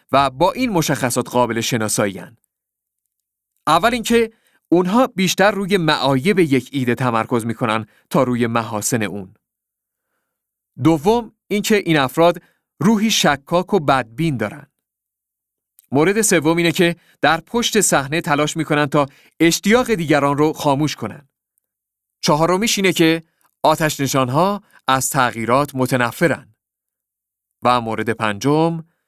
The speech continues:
اینجاست که اونها عاشق این جمله هن: "بله، ولی."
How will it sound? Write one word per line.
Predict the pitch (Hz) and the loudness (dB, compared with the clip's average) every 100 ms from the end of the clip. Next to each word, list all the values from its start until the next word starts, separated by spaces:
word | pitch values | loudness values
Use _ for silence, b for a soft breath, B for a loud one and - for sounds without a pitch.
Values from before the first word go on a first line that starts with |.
| _ _ | _ _
اینجاست | - 117 117 135 131 - | -4 -2 2 0 0 -4
که | 120 110 104 | -2 0 0
اونها | 120 107 127 160 170 - | -4 -2 0 0 -2 -2
عاشق | 135 123 - 190 | 0 0 -2 -2
این | 185 - 180 127 | 0 0 0 -2
جمله | 117 101 95 | -2 -4 -6
هن: | 98 95 - _ _ _ _ _ _ _ _ _ _ | -12 -16 -20 _ _ _ _ _ _ _ _ _ _
"بله، | 120 147 196 214 220 208 202 _ _ | -2 0 2 0 -2 -4 -10 _ _
ولی." | - 147 107 98 - | -2 0 -2 -12 -20